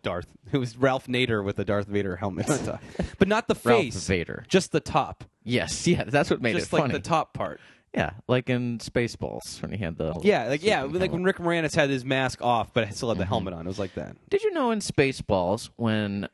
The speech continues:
Speaker 2: uh, Mel Brooks got in touch with, uh, George Lucas about doing the parody of it? 'Cause it's fairly close.
Speaker 1: Yeah, yeah.
Speaker 2: George was like, "That's fine. Just don't do action figures,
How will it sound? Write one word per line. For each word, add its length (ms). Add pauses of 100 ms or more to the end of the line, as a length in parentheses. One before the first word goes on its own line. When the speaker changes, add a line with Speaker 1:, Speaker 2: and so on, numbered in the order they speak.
Speaker 2:
uh, 300
Mel 200
Brooks 260
got 140
in 200
touch 480
with, 680
uh, 300
George 340
Lucas 380
about 260
doing 240
the 80
parody 400
of 160
it? 80
'Cause 140
it's 260
fairly 300
close. 320
Speaker 1:
Yeah, 140
yeah. 240
Speaker 2:
George 200
was 140
like, 160
"That's 180
fine. 380
Just 180
don't 160
do 140
action 320
figures, 500